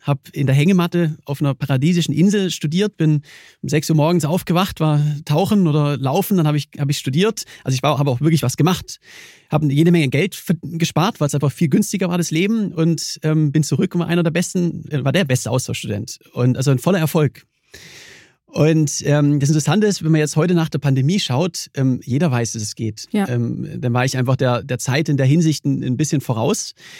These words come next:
Speaker 1: Und das hat bei mir extrem viel verändert, weil, ähm, wenn jetzt jemand sagt, ähm,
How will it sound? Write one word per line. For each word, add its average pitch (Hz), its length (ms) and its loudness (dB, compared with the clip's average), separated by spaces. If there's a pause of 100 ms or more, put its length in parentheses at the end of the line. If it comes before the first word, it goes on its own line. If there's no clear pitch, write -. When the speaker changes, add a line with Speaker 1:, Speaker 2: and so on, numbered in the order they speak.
(220)
Speaker 1:
Und 143 400 0
das 135 120 0
hat 160 120 0
bei 151 80 2
mir 156 160 4
extrem 143 400 0
viel 185 220 0
verändert, 190 600 -2
weil, 143 420 0 (120)
ähm, 135 360 0
wenn 135 120 -2
jetzt 135 220 -4
jemand 139 320 2
sagt, - 520 -4
ähm, 139 440 -2